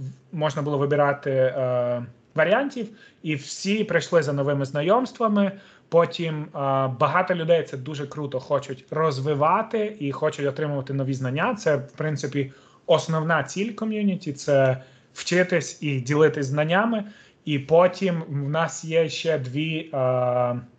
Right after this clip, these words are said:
дві категорії додатково. Це, а, дода-, допомагати розвивати ком'юніті. Окей, зрозуміло. У нас є дев'ять людей, які хочуть презентувати, ділитись знаннями. І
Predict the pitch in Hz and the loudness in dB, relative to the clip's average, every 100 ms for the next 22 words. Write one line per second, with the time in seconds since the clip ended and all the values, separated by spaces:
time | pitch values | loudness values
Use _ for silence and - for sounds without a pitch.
0 | _ _ _ _ - - - 156 156 147 | _ _ _ _ -20 -14 -6 -4 0 0
1 | 131 156 147 131 131 131 - 151 135 131 | 2 4 4 2 -2 -4 0 2 2 -2
2 | 135 127 123 123 - - - 170 147 151 | -2 0 0 -4 -12 -14 0 0 2 0
3 | 147 - 147 156 151 160 139 135 123 123 | -2 -4 -8 -6 -8 -8 -6 -6 -6 -8
4 | 117 110 120 127 113 120 127 196 233 214 | -14 -14 -12 -10 -10 -10 -6 -2 -2 -4
5 | - - 165 156 180 170 165 143 175 170 | -8 -4 0 2 2 2 2 2 4 4
6 | - 147 143 135 139 - 143 - 131 - | 0 -2 -2 -2 -6 -2 -2 -2 -8 -4
7 | 131 135 135 151 214 262 233 175 175 170 | -4 -4 0 2 2 2 -2 -4 -6 -8
8 | 165 165 170 165 156 - - _ _ 165 | -8 -6 -4 -4 -4 -8 -18 _ _ -2
9 | 185 202 196 | 2 4 2